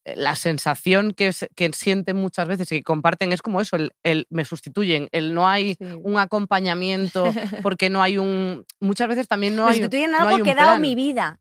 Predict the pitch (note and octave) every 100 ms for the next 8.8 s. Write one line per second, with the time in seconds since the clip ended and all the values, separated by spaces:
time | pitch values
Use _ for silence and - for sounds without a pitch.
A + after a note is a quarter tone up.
0 | _ G3+ G#3 C#4+ A3+ F#3 C4 C#4 B3 C4
1 | C#4+ D4 B3+ - A#3+ C#4 B3+ B3+ B3 A#3+
2 | A#3+ A#3+ A#3+ - _ - B3 - B3+ B3
3 | A3 B3 A3+ A3+ A3+ G#3+ A3+ A3+ A3 G#3+
4 | G3+ - - G#3 G3+ - F#3+ G3+ G#3 A#3+
5 | C4 - B3+ G3 B3 - C#4 B3+ D4+ F4+
6 | - D#4 A4 - _ _ _ - A#3+ G#3+
7 | E4+ - E3 E3+ F#3+ A3 G#3 G3 G#3 F#3+
8 | A3+ G#3 E3+ D#3+ E3 E3 A3+ A#3+